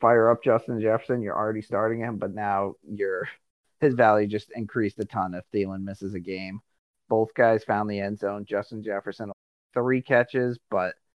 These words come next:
made a couple big plays. That's kinda what he's done all year. He's been able to get some big plays. I'd like to see a little more targets. I think he will get more targets in this offense, even when Thielen comes back. So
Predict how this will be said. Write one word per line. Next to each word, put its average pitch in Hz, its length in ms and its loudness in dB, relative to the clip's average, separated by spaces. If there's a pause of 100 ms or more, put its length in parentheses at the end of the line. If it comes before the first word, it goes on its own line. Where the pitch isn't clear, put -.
(360)
made 117 120 2
a 110 40 -2
couple 135 280 0
big 117 300 2
plays. 120 360 2
That's 101 140 -4
kinda 107 240 -2
what 107 120 0
he's 101 120 -4
done 107 200 0
all 104 240 -2
year. 107 240 0
He's 101 160 -8
been 95 140 -8
able 101 260 -4
to 98 240 -4 (640)
get 113 200 2
some 113 160 -2
big 107 260 2
plays. 110 480 2 (220)
I'd 104 160 -2
like 104 180 0
to - 60 -20
see 117 120 -2
a 104 60 2
little 110 160 2
more 104 200 -6
targets. 120 580 -2
I 98 60 -6
think 101 200 -6
he 98 120 -10
will 110 200 0
get 127 160 0
more 123 160 -2
targets 131 400 -4
in 123 140 -10
this 120 120 -20
offense, 127 400 -2
even 101 360 -10 (420)
when 113 220 -2
Thielen 120 400 -2
comes 107 260 -4
back. 123 460 4 (600)
So 107 460 2